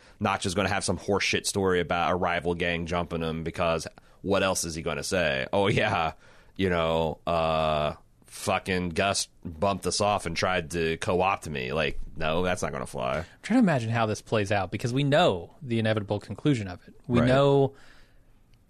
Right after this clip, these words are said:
Speaker 2: that they don't ever get wise to Gus. You know,
Speaker 1: Right.
Speaker 2: the, the, whatever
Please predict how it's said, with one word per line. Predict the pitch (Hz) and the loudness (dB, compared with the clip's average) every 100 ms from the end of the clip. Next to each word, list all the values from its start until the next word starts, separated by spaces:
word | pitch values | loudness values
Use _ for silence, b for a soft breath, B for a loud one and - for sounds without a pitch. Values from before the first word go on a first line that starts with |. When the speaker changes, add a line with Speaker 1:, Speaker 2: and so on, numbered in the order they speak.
| _ - | _ -10
Speaker 2:
that | 127 120 110 | -2 0 0
they | 110 123 | 2 4
don't | 127 139 139 | 4 4 4
ever | 123 117 | 4 2
get | 107 113 104 | 2 0 2
wise | 110 107 101 - | 2 2 0 -4
to | |
Gus. | - 98 - - - - | -4 -4 -4 -8 -8 -4
You | 107 | 0
know, | 107 | 2
Speaker 1:
Right. | - | 4
Speaker 2:
the, | 110 107 | 2 2
the, | 101 104 | -2 -6
whatever | 127 120 117 127 139 127 | -4 0 2 4 4 4